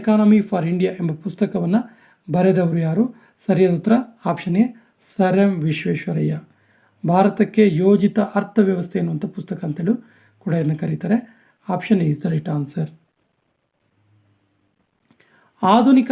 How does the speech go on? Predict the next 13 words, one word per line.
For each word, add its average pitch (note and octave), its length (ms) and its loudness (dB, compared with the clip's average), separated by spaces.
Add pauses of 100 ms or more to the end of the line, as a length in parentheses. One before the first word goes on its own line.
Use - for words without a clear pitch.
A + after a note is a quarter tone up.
(160)
ಆರ್ಥಿಕತೆ G3+ 500 -2
ಎಂಬುದು E3+ 340 -2 (460)
ಯಾವ A3 360 2
ರೀತಿಯ G#3+ 320 2 (200)
ಆರ್ಥಿಕತೆಯಾಗಿದೆ? D#3 840 -6 (480)
ಸರಿಯಾದ G3 380 4
ಉತ್ತರ A3+ 120 -2 (500)
ಆಪ್ಷನ್ F3 280 -4
ಬಿ, G#3 120 4
ಇದೊಂದು F3+ 280 0 (140)
ಮುಕ್ತ - 320 -4 (220)
ಆರ್ಥಿಕತೆಯಾಗಿದೆ. D#3+ 800 -6 (680)
Option F3+ 240 -4